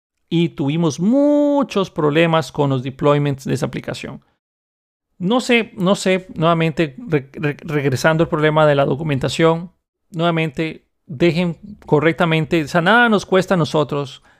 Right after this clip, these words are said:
escribir un readme, que ese readme diga las instrucciones de cómo levantar la aplicación en desarrollo, cómo crear la versión de producción y qué cosas cambiar.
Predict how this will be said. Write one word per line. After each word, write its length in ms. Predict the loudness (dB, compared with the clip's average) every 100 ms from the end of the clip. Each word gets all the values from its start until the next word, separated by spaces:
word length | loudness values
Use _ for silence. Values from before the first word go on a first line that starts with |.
| _
escribir 360 | -10 -4 0 2
un 160 | 2 2
readme, 500 | 0 0 -4 -4 _ _ _ _
que 120 | -8
ese 180 | -4 -2
readme 280 | -2 0 2
diga 180 | 4
las 180 | 2 0
instrucciones 580 | -4 -6 -4 0 2 2
de 80 | 0
cómo 180 | 0 0
levantar 380 | 0 2 0
la 60 | 0
aplicación 440 | -2 -2 0 2
en 100 | 2
desarrollo, 600 | 0 0 2 2 2 -2
cómo 200 | -2 -4
crear 240 | 0 0 4
la 60 |
versión 220 | 2 0 -4
de 80 |
producción 560 | -2 -2 -2 0 0 -2 _ _ -6
y 120 | 0
qué 120 | 2
cosas 300 | 2 0 0
cambiar. 440 | -2 -4 -6 -12